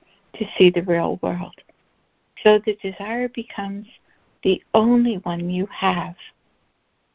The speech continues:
By answering the final question, yes, you add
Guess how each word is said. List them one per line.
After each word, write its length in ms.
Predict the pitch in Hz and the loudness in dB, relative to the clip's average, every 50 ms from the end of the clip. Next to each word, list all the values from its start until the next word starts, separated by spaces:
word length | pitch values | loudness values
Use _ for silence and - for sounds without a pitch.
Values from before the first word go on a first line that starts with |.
| _ _ _ _ _ _ _ - | _ _ _ _ _ _ _ -2
By 120 | - 190 208 | 0 2 2
answering 560 | 202 214 226 254 277 269 - 294 285 277 277 | 2 2 2 2 2 0 0 0 2 2 2
the 100 | 254 - | 0 -2
final 300 | - 233 226 247 240 233 | -4 -4 -2 -2 -2 -2
question, 720 | 226 - - - 214 196 190 - - - 196 190 190 202 220 _ _ _ _ _ _ _ _ _ _ _ _ - | -4 -6 -8 -6 -6 -6 -6 -10 -10 -6 -6 -4 -4 -6 -8 _ _ _ _ _ _ _ _ _ _ _ _ -8
yes, 420 | - 196 202 233 233 220 - 202 - _ - - - - _ _ _ _ _ _ _ _ _ _ _ _ _ - | -2 2 4 4 4 4 -2 -6 -10 _ -20 -20 -20 -20 _ _ _ _ _ _ _ _ _ _ _ _ _ -4
you 180 | - 202 208 - - | 0 0 0 0 0
add 340 | 208 220 247 262 254 240 | -2 -2 -2 -2 -4 -6